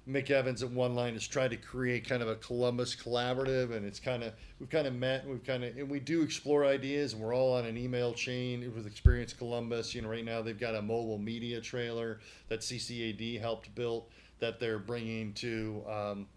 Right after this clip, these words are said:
give the, the media for the political candidates, um, a Columbus experience. So basically, if Hillary or Trump come to town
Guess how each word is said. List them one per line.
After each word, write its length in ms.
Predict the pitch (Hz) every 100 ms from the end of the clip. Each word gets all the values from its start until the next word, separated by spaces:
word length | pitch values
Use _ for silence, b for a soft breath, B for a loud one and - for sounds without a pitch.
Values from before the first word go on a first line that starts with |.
| -
give 240 | - 123 101
the, 300 | 107 101 95 B B B B B _
the 120 | 117
media 760 | 113 113 127 135 127 120 113 110 110
for 200 | 127 120
the 80 | 113
political 800 | 107 110 123 123 123 113 107 107 - - -
candidates, 840 | - 127 113 104 107 107 101 - - - -
um, 500 | 110 107 104 104 - -
a 40 |
Columbus 440 | 107 123 117 110 110
experience. 760 | - 120 107 95 90 - - b b b -
So 420 | - 120 107 101
basically, 680 | 117 110 117 110 113 110
if 120 | 107 104
Hillary 320 | 120 117 110
or 180 | 104 101
Trump 320 | - 139 127
come 180 | 123 107
to 80 | 104
town 640 | - 147 139 127 117 107